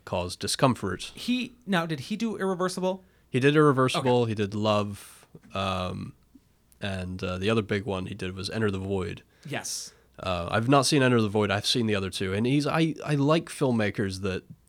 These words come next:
Speaker 1: are deliberately out to bro-, that's, I do like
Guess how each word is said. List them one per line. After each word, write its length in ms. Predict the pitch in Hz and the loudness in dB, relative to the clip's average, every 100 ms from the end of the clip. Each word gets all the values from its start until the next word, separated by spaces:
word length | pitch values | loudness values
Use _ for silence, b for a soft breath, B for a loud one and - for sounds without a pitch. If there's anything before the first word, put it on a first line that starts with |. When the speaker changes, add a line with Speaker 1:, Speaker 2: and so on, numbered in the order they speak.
| - | -4
Speaker 1:
are 100 | 110 | -2
deliberately 680 | 101 110 110 113 104 92 98 | 0 0 2 2 0 -2 -2
out 220 | 95 - | -2 -4
to 100 | - | -8
bro-, 200 | 98 95 | -6 -4
that's, 160 | 104 104 | -2 -2
I 160 | - 113 | 0 -2
do 260 | 110 131 | -2 -2
like 480 | 113 107 113 113 - | 0 2 2 0 -8